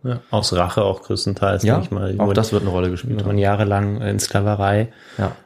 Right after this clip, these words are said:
Speaker 1: arbeiten, äh, leben muss, was ja eigentlich auch kein richtiges Leben ist,
Speaker 2: Ja.
Speaker 1: dann, äh, reagiert man wahrscheinlich auch auf grausame Art und Weise, wie es in der Geschichte schon häufig vorgekommen ist.
Speaker 2: Genau, also sie haben, ähm, viele getötet, sie haben Gutsbesitzer ermordet,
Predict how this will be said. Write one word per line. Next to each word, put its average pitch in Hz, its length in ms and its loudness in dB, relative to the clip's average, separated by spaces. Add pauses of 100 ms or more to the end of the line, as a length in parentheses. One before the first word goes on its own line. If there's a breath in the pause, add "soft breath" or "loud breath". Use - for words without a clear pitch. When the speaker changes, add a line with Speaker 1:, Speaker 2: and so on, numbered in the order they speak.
(120)
Speaker 1:
arbeiten, 110 720 2
äh, 107 460 2
leben 110 280 4
muss, 110 440 2
was 98 160 0
ja 104 80 0
eigentlich 98 220 -2
auch 101 80 -6
kein - 140 -6
richtiges 101 380 -2
Leben 107 200 0
ist, 104 200 -4
Speaker 2:
Ja. 101 80 2
Speaker 1:
dann, 98 280 2
äh, 101 260 0 (140)
reagiert 101 340 2
man 104 120 -2
wahrscheinlich - 680 -4 (440)
auch - 180 0
auf - 240 -6 (160)
grausame 104 560 0
Art 104 140 -4
und 101 100 0
Weise, 101 240 4
wie 95 60 0
es 92 120 -2
in 98 120 0
der 101 80 -2
Geschichte 101 340 0
schon 110 180 -4
häufig 113 260 0
vorgekommen 113 520 -4
ist. - 220 -14 (280 soft breath)
Speaker 2:
Genau, 90 340 2
also 98 200 2
sie 95 120 2
haben, 101 220 4
ähm, 95 220 -2
viele 120 320 2
getötet, 92 480 0
sie - 160 -2
haben 95 120 0
Gutsbesitzer 101 520 -2
ermordet, 95 600 0